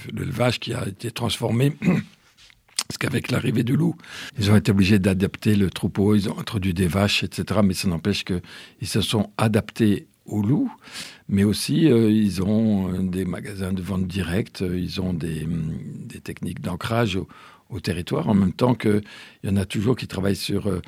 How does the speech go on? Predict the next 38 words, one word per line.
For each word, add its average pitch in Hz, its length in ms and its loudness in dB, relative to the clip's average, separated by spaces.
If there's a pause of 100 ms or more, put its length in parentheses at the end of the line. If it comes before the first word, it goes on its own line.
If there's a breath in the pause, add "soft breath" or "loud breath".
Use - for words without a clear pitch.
(300 loud breath)
la, 90 280 -6
l'habitat, 95 640 0
il 113 60 2
y 98 60 0
en 92 100 2
a 95 80 0
qui - 120 -10
travaillent 95 320 -4
sur, 92 320 -6
euh, 90 440 -4
je 92 140 -10
crois, 95 200 -6
des 82 160 -6
toilettes, 85 560 -8
euh, 80 260 -8
sèches. 113 520 -4 (100)
Enfin, - 180 -12
il 92 60 -6
y 90 60 -6
a, 82 120 -8 (360 loud breath)
il - 40 -16
y 110 40 -8
a - 20 -8
différentes 92 580 -2
activités 117 600 -2 (460 loud breath)
qui - 120 -10
sont 110 200 0
menées 104 320 6
sur 110 180 -4
le 87 140 -2
hameau, 117 260 0
qui 104 360 -6
leur 92 260 -6
permettent 92 320 -6
de 85 100 -4
vivre 104 320 -2
sur - 220 -8
place, - 360 -10